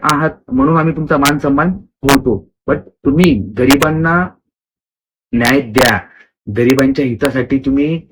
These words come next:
त्या पदावरती बसलात. तुम्ही मोठ्या लोकांच्या सगळ्यांचे, तुम्हाला कोणी तुमचा एखादा, आता अतिक्रमणचं भरपूर झालंय, कुठली एखादी जिमचे असं एखादं मोठं काहीतरी येतं आडवं, तुम्ही तिथं अतिक्रमण नाही करत का? तर कारण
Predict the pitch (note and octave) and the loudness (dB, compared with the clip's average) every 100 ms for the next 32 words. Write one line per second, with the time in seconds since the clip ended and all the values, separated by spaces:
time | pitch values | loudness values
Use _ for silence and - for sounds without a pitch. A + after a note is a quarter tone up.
0 | _ _ - C3 B2+ B2 B2 B2 C3 A#2+ | _ _ -6 -2 0 0 0 0 0 -2
1 | A2 A2 G2 - _ - C3+ D3+ C3+ B2+ | -2 -6 -6 -10 _ -6 -4 0 0 2
2 | C#3 C#3 C#3 C3+ C3+ C#3 C3+ C#3+ C#3+ C3 | 2 2 2 2 2 0 0 0 -2 -2
3 | B2+ C3 C#3 C3+ C3 C3 C3+ C3+ C3+ C#3 | 0 0 -2 0 0 0 0 0 0 2
4 | C3+ C3 C#3 C3+ B2+ C3 B2+ B2+ B2 C3 | 0 0 0 0 0 0 0 0 0 -2
5 | B2+ - - A#2+ B2+ C3 B2+ B2 A#2 A#2 | -4 -8 -10 -6 -2 0 0 -2 -2 0
6 | C3 A#2 A2+ A2 A2+ _ _ _ _ _ | -2 0 0 0 -2 _ _ _ _ _
7 | - B2+ C#3 C3 C3+ C3+ C3 B2 A#2 C#3 | -6 -2 2 4 4 2 0 0 2 2
8 | C3+ - C3 C3 C#3 B2+ C3+ C3 B2+ B2 | 2 2 0 2 0 0 0 0 0 -2
9 | C3 B2+ B2 B2+ B2+ A#2 B2 A2+ A2+ A2+ | -2 -2 0 0 0 0 -2 -2 0 2
10 | A2+ A2 _ _ _ _ B2+ C#3 C#3 C3+ | 0 -2 _ _ _ _ -4 -2 0 0
11 | C#3 C#3 D3 D3 D3+ D3 C#3+ C#3 C#3 - | 0 0 -2 0 -2 -2 0 -2 -2 -8
12 | _ - D3 D#3 _ _ C3 C3+ C#3+ | _ -2 -2 -2 _ _ -6 -2 -2